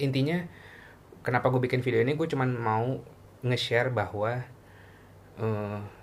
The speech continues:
perubahan kepribadian itu benar terjadi. Eh, yang awalnya gue ekstrovert, eh, E N F J kalau nggak salah. Benar-benar kalau di Sixteen Personality tuh job gue tuh the consul.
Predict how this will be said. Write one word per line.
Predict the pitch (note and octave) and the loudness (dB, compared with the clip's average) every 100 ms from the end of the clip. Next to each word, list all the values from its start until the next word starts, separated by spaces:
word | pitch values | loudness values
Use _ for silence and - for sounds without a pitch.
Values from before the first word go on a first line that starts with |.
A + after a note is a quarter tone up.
| - | -6
perubahan | C3 C#3 D3 D#3+ F3+ | 0 2 2 0 -2
kepribadian | D3 C3+ C3 C3 A#2 A#2+ A#2+ | -2 0 0 0 -2 -2 -6
itu | A#2 A#2 D3+ | -6 -6 -4
benar | B2+ G#2+ G2 | -2 -4 -6
terjadi. | - G#2+ G2+ F#2 F2+ F2 - - - - - - - - - - - - - - - - | -8 -8 -6 -6 -10 -16 -20 -20 -20 -20 -20 -20 -20 -20 -20 -20 -20 -20 -20 -20 -20 -12
Eh, | G2+ G2+ G2 | -8 -6 -4
yang | G2+ G#2+ | -4 -2
awalnya | G2+ G2 G2 A2+ | -2 -2 -2 -4
gue | A2+ A2 | -2 -4
ekstrovert, | G#2 - F#2+ - G#2+ C3 - - - - - - - - - - G#2+ | -6 -8 -10 -4 -4 -4 -8 -18 -18 -20 -20 -20 -20 -20 -20 -16 -12
eh, | G2 F#2+ F#2+ F#2+ - - - - - - - | -12 -10 -12 -14 -18 -20 -20 -20 -20 -10 -8
E | - | -4
N | A2+ A2+ | -4 -4
F | A2 G#2+ | -8 -6
J | A2+ G2 | -6 -4
kalau | F#2+ G2 | -6 -8
nggak | F2+ | -8
salah. | F#2+ F#2+ A2 - - - - | -8 -8 -10 -14 -20 -20 -12
Benar-benar | G2 G2 G2 G2+ | -10 -8 -8 -8
kalau | G2 G2 G2 G2 A2 | -8 -6 -6 -8 -10
di | G#2+ G2 G2 | -8 -8 -8
Sixteen | G#2+ - A2 G2+ | -8 -6 -4 -4
Personality | G2 G#2+ G2+ G#2 B2 | -4 -4 -4 -4 -4
tuh | C#3+ C#3 A#2+ | -2 -2 0
job | A#2+ C3+ | 0 0
gue | A2+ A#2 | 0 -2
tuh | A#2+ | 0
the | C3 - | -4 -4
consul. | A2 A2 A2 A2 G2 | -4 -4 -4 -6 -6